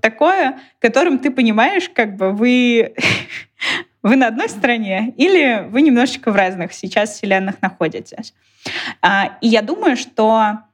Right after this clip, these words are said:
м, с такой утилитарной точки зрения, чтобы стать продуктом и пройти вот эти все этапы собеседований, а, лучше сразу учиться разговаривать вот на этом диалекте.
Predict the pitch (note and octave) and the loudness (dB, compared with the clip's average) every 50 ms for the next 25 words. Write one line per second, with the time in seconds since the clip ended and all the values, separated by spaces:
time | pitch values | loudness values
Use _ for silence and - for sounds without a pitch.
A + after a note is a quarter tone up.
0 | _ _ _ _ - G3+ G3+ G3+ G3 F3+ D#3+ - - _ _ - - - B3+ - | _ _ _ _ -6 -4 -2 0 0 0 0 -2 -4 _ _ -8 -4 -4 -2 0
1 | C#4 B3 G#3 G3 - A#3 A3 A3 - A#3+ A#3 G#3+ F3+ F3 E3 - D3+ E3 - - | 0 0 0 0 -2 -2 -2 0 0 0 0 0 -4 -8 -6 -6 -6 -6 -6 -10
2 | - G3 G3+ F#3 A#3+ D4+ G4+ G4+ D#4 G#3+ G#3+ A3 - - - G#3 G3+ F#3+ F#3+ G3 | -12 -8 -2 0 0 0 2 0 -2 -2 -2 -6 -8 -2 0 0 0 0 -4 -6
3 | - - - A3+ G#3+ G3+ - - - A3 A#3+ F#4 A4+ - - - - G3 F#3 F#3 | -4 0 0 0 0 0 -4 -8 -4 0 0 0 2 0 -2 -4 -4 -6 -6 -4
4 | F3 F3+ F3+ F3+ F#3 F#3 - - A#3+ G#3 F#3+ F3+ E3 E3 - F#3 - - G3 F3+ | 0 0 0 0 0 -4 -4 -4 -2 -2 0 -2 -4 -4 -4 -6 -2 0 0 2
5 | F3+ F#3 E3 - - - - F#3 - G3 - - F3+ E3+ E3+ F3 E3 D#3+ D#3 D#3+ | 2 0 -2 -2 -6 -12 -10 -8 -8 -6 0 0 0 0 0 -4 -8 -8 -8 -8
6 | - - _ - - - - - - - - - F3+ F#3+ F#3 F#3 F#3 F3+ F3 F#3 | -10 -12 _ -20 -20 -18 -18 -18 -18 -10 -2 0 0 2 2 2 2 0 0 -2
7 | - - _ - - A3 A3 C#4+ G4 F4+ - - A#3 A3 - - G3 A3+ C4 F#4+ | -6 -10 _ -2 0 2 4 4 2 2 0 -2 -4 -4 -2 0 0 0 0 -2
8 | D#4+ B3+ A3+ G#3 G3+ - - C#4 F4 - - G#3+ G3+ G3 G3 G3 G3 F#3 A3 C#4+ | -2 -2 -4 -4 -4 -2 -2 -4 -4 0 -2 -2 -2 0 0 0 2 2 2 0
9 | D#4+ C4+ A#3 - G3 G3 G3 A3 G#3 A3+ C4+ D#4+ C4+ A#3+ - A#3 G#3+ G#3 G3 F3 | 0 -2 -2 -2 -2 0 0 2 2 2 2 4 2 2 4 2 0 2 2 0
10 | C#3 - - - - | -2 -2 -8 -20 -20